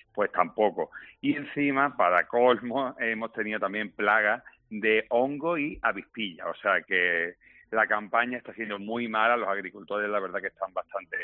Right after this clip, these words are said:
bastante preocupados. Así que nada, a ver qué pasa y esperemos que la cosa vaya mejorando con el tiempo, o al menos que por lo menos llueva un poquito más y le dé un respiro a los pobres, a los pobres agricultores, la verdad.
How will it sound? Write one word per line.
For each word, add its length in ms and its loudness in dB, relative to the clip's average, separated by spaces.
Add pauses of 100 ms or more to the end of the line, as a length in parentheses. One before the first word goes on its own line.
bastante 420 -8
preocupados. 520 -2 (520)
Así 520 0
que 200 2
nada, 200 -2
a 40 -6
ver 160 -4
qué 120 -6
pasa 460 2
y 140 -2
esperemos 420 -4
que 120 -6
la 120 2
cosa 320 -4
vaya 280 2
mejorando 520 -4
con 120 -6
el 100 -8
tiempo, 360 -6
o 100 0
al 120 -2
menos 240 -12
que 100 -16
por 160 -2
lo 120 -2
menos 220 -6 (100)
llueva 280 2
un 60 -2
poquito 460 -6
más 220 2 (280)
y 300 0
le 320 2
dé 180 2
un 100 -4
respiro 440 -2
a 40 0
los 120 -4
pobres, 360 -2
a 80 4
los 100 2
pobres 280 -2
agricultores, 560 -2
la 100 -2
verdad. 220 -4